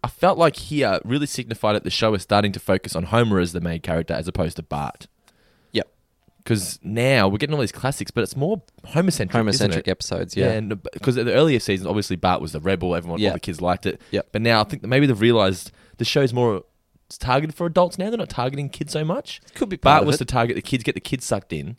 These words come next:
Speaker 2: Yep.
Speaker 1: And now Homer's to suck in the adults,
Speaker 2: Yep.
Speaker 1: a whole new audience. Also, star of the episode for me was
Speaker 2: Mm-hmm.
Speaker 1: Doctor Nick. I felt he had more funny lines than anybody in this whole episode.
Speaker 2: "If it isn't my old friend,
Speaker 1: Mister
Speaker 2: Mister
Speaker 1: McGregor.
Speaker 2: McGregor."
Speaker 1: Another classic moment
Speaker 2: Yeah.
Speaker 1: that I forgot, yeah.
Speaker 2: Yeah.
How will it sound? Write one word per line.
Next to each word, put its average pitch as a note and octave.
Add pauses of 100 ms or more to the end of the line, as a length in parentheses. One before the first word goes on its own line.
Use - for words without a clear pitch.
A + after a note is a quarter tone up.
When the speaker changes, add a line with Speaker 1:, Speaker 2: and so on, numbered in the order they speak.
Speaker 2:
Yep. -
Speaker 1:
And A2+
now A2
Homer's A2
to F#2+
suck G2
in F#2+
the F2+
adults, F2
Speaker 2:
Yep. A#2
Speaker 1:
a -
whole G2
new F2+
audience. F#2 (1040)
Also, B2+ (280)
star B2+
of C3
the A2+
episode G#2 (340)
for F#2+
me C3 (220)
was -
Speaker 2:
Mm-hmm. G#2+
Speaker 1:
Doctor F2
Nick. - (1600)
I G#2+
felt G#2
he G2+
had F#2
more F#2+
funny F#2+
lines F2
than E2
anybody D#2
in D2+
this D#2
whole D#2
episode. C#2+
Speaker 2:
"If -
it C3
isn't -
my F3
old F#3+
friend, F3
Speaker 1:
Mister C#3+
Speaker 2:
Mister C3+
Speaker 1:
McGregor. B2+
Speaker 2:
McGregor." A2+
Speaker 1:
Another D#3+
classic C#3+
moment A2
Speaker 2:
Yeah. -
Speaker 1:
that G2+
I -
forgot, F2
yeah. F2+
Speaker 2:
Yeah. D#2